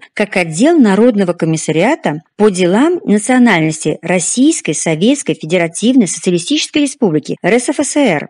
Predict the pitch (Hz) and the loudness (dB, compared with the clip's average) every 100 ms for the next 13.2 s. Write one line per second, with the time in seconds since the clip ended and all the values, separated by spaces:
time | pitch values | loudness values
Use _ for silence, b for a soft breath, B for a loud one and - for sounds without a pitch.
0 | - 190 262 381 453 320 247 247 214 - | -4 0 2 2 2 2 4 4 2 -2
1 | - 151 165 - 170 190 214 226 302 294 | -4 -2 -2 -4 -2 2 4 4 4 2
2 | 262 202 220 226 220 185 196 214 185 170 | 0 0 2 2 2 2 2 2 2 -2
3 | 175 165 175 - 185 170 - 170 165 - | -4 -4 -6 -4 -4 -4 -4 -2 -4 -4
4 | 180 196 339 339 196 185 170 262 311 - | -4 0 2 2 2 -2 -2 -2 -2 0
5 | 285 285 - 143 - 220 269 359 403 311 | 0 0 0 -4 -2 -2 2 4 4 2
6 | 196 156 147 - 240 247 240 - 165 185 | 2 2 0 -2 0 0 0 -6 -6 -2
7 | 185 190 202 247 233 185 170 - 220 160 | 0 0 0 0 2 0 -2 0 0 0
8 | 160 170 180 - 170 151 - 190 330 - | -2 0 0 -2 -4 -6 -4 -2 -2 0
9 | 196 - 165 156 185 220 226 - - - | -2 -2 -2 2 2 2 0 -2 -8 -10
10 | - 185 175 302 370 254 240 277 339 330 | -2 0 4 4 4 2 2 2 2 2
11 | 330 330 302 202 156 - - 165 - 175 | 0 4 4 4 2 -2 -6 -6 -2 0
12 | 247 285 - - 185 208 220 214 - 214 | 2 2 0 0 0 0 -2 -4 0 0
13 | 170 | 0